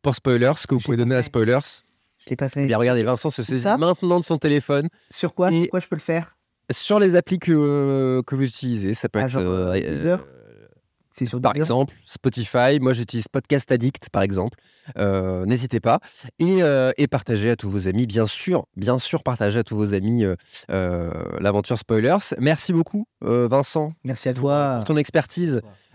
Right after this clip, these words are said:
Speaker 1: euh, pour, euh, pour, euh, ton expertise sur le, sur le, la saga.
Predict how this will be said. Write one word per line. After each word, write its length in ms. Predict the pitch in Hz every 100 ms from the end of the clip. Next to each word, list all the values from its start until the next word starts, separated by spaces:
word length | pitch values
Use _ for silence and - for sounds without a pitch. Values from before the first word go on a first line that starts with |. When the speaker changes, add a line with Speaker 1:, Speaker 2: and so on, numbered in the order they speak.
| 95
Speaker 1:
euh, 560 | 113 107 107 101 101
pour, 340 | 92 - 113 104
euh, 640 | 101 98 95 95 92 90 92
pour, 240 | 110 98 95
euh, 140 | 92
ton 160 | 117 117
expertise 360 | - 123 135
sur 140 | - 117
le, 240 | 101 101
sur 180 | 104 120
le, 380 | 104 101 95 92 _ _ _ -
la 80 |
saga. 340 | 101 151 139